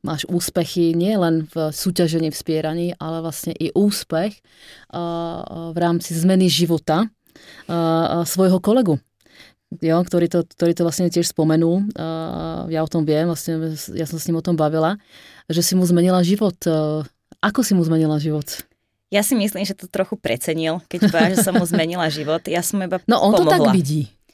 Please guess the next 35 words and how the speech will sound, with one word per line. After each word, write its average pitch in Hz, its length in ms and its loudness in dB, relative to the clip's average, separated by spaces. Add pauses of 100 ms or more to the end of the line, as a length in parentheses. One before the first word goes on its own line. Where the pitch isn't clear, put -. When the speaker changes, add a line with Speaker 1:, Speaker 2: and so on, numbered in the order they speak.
(220)
Speaker 2:
Ja - 180 -2
si 190 120 -4
myslím, 190 320 -4
že 190 120 -2
som 185 200 -4
ho 185 80 -4
nasmerovala. 165 840 -4 (800)
Ehm, 170 840 -2
ja 185 160 2
som 190 300 -2
stretla 175 640 -4
Vaška, 185 540 -4 (180)
toho - 260 -16 (180)
kolegu, 160 340 -8
ktorého 170 340 -8
si 170 120 -8
spomínala, 185 720 -4
a 165 160 -6 (680)
Speaker 1:
Ktorý, 180 180 2
len 180 100 4
doplním 185 320 2
teda, 175 320 4
že 170 160 2
sa 180 140 -2
mu 175 100 0
podarilo 170 400 0
vlastne 165 320 -4
za 160 380 -2
ani 170 180 -2
nie 170 160 0
celý 160 300 -2
rok 151 380 0
schudnúť 156 480 -2
štyridsať 175 460 0
kíl. 143 300 -2